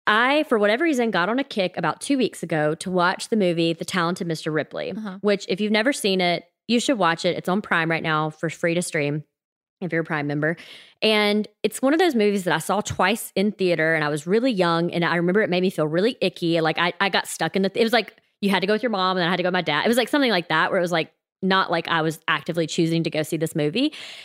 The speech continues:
Speaker 1: And I remember being, like, equal parts, like, disturbed. And this is when, like, Cate Blanchett and, like, some of those people were just, like, up and comers. I mean,
Speaker 2: Mm-hmm.
Speaker 1: you had Jude Law and,
Speaker 2: They were
Speaker 1: uh,
Speaker 2: young.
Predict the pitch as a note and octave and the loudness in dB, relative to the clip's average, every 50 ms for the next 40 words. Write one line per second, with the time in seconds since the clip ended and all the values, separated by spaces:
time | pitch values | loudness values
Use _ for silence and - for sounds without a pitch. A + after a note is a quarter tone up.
0 | - - - G#3+ A3 A3 A3 A3 B3+ C4+ C#4 C4+ A3+ A#3 A3 G#3+ F#3+ E3+ E3 - | -18 -6 -2 0 2 2 4 4 2 2 2 2 2 0 0 2 0 0 -2 -2
1 | - - G3+ A3 - C#4 B3+ - - A3 G3 F#3+ - - G#3 F3+ - G#3 - - | -4 -4 -4 -2 0 0 -2 0 2 0 0 0 -2 -6 -6 -6 -6 -10 -10 -6
2 | - F#3+ F3 E3+ F3 F3 E3+ F3 F3 F3 F#3 G#3+ A3+ - C4 G#3 G3+ G#3 G3+ F#3 | -2 0 0 2 0 0 0 0 0 2 2 0 0 0 -4 -2 -2 -2 0 0
3 | E3+ C#3+ - - - G#3+ G3+ - - F3 E3 E3+ F3+ - - F3 E3+ E3 E3 - | 0 -2 -2 -6 -4 -4 -4 -2 -2 -2 -2 -2 -2 -2 0 0 0 0 0 -2
4 | E3+ E3+ E3 - - - - C4 C4+ A3 G3 - - G#3+ E3 E3+ F3 E3+ D3+ D#3+ | -4 -4 -6 -6 -8 -6 -4 -2 0 0 0 0 0 -4 -2 0 -2 -2 -2 -4
5 | D#3+ - E3 D3+ - - F3 - - D#3+ D#3+ - F3+ D3+ D3 E3+ G#3 A#3+ G3+ G3+ | -6 -4 -4 -6 -2 -4 -4 -4 -2 -6 -4 -4 -4 -4 -2 0 0 0 0 0
6 | - - A#3+ G3+ A3 G3+ G3 F#3 F3+ F#3 G3 F3 F#3 E3+ D#3 - F3+ E3+ E3 E3 | 2 2 2 2 0 -2 -4 -4 -2 -2 0 0 0 -2 -2 -2 -2 -2 0 2
7 | D#3+ D#3 D#3 D#3 D3+ D3+ D3+ D3+ D3+ D#3 G#3 G3+ F3 F3 D#3 D3+ F#3 F#3+ F#3+ F3+ | 2 4 4 4 2 2 0 -2 -4 -4 -4 -4 -2 0 0 0 0 0 -2 -4
8 | F3 E3+ E3+ | -6 -8 -8